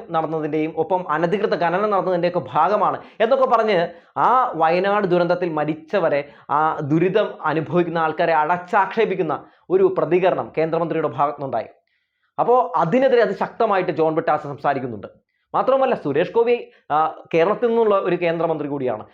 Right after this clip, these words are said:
എന്നിട്ട് അദ്ദേഹം പോലും ആ മണ്ണിലേക്ക്, ആ ദുരന്ത ഭൂമിയിലേക്ക് കാലെടുത്ത് ചവിട്ടുന്നത് ആറ് ദിവസങ്ങൾക്ക് ശേഷമാണ്. അതുകൊണ്ട്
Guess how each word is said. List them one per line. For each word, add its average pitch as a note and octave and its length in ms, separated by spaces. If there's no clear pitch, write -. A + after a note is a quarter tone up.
എന്നിട്ട് A#3 320
അദ്ദേഹം A3+ 560
പോലും A3+ 260
ആ F3 140
മണ്ണിലേക്ക്, G3+ 640
ആ E3 80
ദുരന്ത E3+ 320
ഭൂമിയിലേക്ക് G#3+ 580
കാലെടുത്ത് G3+ 500
ചവിട്ടുന്നത് E3+ 680
ആറ് F3 220
ദിവസങ്ങൾക്ക് A3+ 400
ശേഷമാണ്. F#3 340
അതുകൊണ്ട് G#3 260